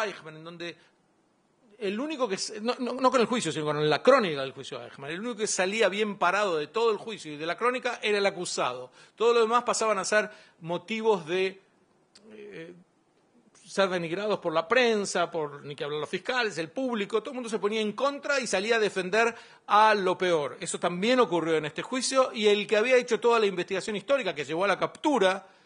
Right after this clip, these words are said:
fue Kla-, Klarsfeld, a quien Modiano le pide ayuda. Investiga cada vez más y más,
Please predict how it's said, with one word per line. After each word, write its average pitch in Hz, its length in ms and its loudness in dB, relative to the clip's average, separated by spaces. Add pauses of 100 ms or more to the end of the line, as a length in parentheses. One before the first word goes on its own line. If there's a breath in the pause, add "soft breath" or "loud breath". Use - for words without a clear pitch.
(260 soft breath)
fue 196 320 0
Kla-, 226 360 0
Klarsfeld, 220 680 -2
a 170 120 -10
quien 202 320 -6 (140)
Modiano 170 480 -6
le 214 140 -2
pide 202 280 -4
ayuda. 180 540 -2 (1500 soft breath)
Investiga 190 640 0
cada 208 240 6
vez 196 200 6
más 190 260 4
y 208 80 6
más, 226 640 2